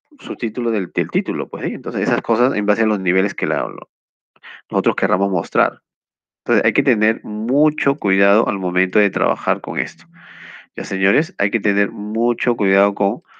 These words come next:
al momento de trabajar. Si yo le pongo todos los niveles, muestro esto, pero si quiero verlos por nivel, pongo uno, el número dos. O sea, me va a permitir una forma de organizar más rápido. Entonces, lo que les decía yo era al momento de nosotros trabajar con un índice. O sea,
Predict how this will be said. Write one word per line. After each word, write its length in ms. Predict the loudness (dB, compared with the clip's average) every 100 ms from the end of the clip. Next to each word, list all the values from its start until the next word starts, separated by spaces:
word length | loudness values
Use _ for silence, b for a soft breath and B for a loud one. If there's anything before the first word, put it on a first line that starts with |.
| B B B B -6
al 100 | -4
momento 380 | -2 0 2 2
de 60 |
trabajar. 480 | 2 2 0 -2 -8 -4
Si 120 | 2
yo 40 |
le 80 | 2
pongo 200 | 4 4
todos 120 | 4
los 120 | 4 4
niveles, 340 | 4 4 4
muestro 320 | 0 -2 -4
esto, 240 | -6 -8 -6
pero 160 | -6
si 120 | -4
quiero 220 | -2 0 4
verlos 240 | 4 2
por 140 | -2
nivel, 340 | -2 0 0 -2
pongo 300 | -6 -2 0 0 0
uno, 300 | -2 -2 -4
el 100 | -4
número 260 | -4 -2
dos. 220 | 0 -2
O 60 | -2
sea, 120 | -4
me 100 | 0
va 40 | 2
a 40 |
permitir 360 | 2 0 0 0
una 140 | 0
forma 260 | 0 2 2
de 60 |
organizar 560 | 0 0 -2 0 -2 -2
más 240 | -2 -2
rápido. 340 | -2 -4 -6 -20 _ -20 B B B B
Entonces, 300 | _ -8 -2
lo 120 | 0
que 100 | 0
les 100 | 0
decía 300 | -2 0 -2
yo 280 | 0 0 0
era 280 | 0 -2 -2
al 240 | -4 -8
momento 420 | -8 -4 -4 0 0
de 60 |
nosotros 360 | 0 -4 -4 -2
trabajar 520 | 2 0 2 0 2
con 140 | 2
un 200 | 2 2
índice. 540 | 0 0 -2 -6 -8 -12 B B B B
O 60 |
sea, 280 | -2 2 2